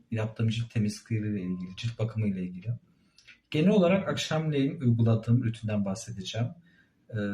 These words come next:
hemen başlayalım isterseniz. Bunun için önce cildimi bir yüz temizleme jeliyle, e, yıkayacağım ve geleceğim. Elimde iki alternatif var.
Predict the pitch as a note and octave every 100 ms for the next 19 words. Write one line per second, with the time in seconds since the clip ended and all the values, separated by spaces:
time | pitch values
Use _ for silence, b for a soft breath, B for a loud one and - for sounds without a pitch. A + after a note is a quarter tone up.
0 | G2 F#2 - B2 D#3 G3+ F3+ D#3+ - D#3
1 | D#3 C3+ - A#2 A2 - B2 - - -
2 | - F3+ F#3 F#3 D#3 - D3+ D#3+ F#3 D#3
3 | D3+ C#3 D#3 C#3 D#3 F3+ F3+ C#3 C#3 -
4 | C#3+ D3+ C3+ C#3+ D3+ - A#2 A#2+ A#2 A2
5 | B2 - - G2 F#2 F2+ G#2+ A#2+ A2+ A2
6 | G#2 A#2 - - B2 A#2+ A2+ G2+ F#2 A2+
7 | F#3 F#3 _ b b b b _ - C#3
8 | D#3+ E3+ E3 F3 D#3 D#3 D#3 D#3 D#3 -
9 | - C3+ F3+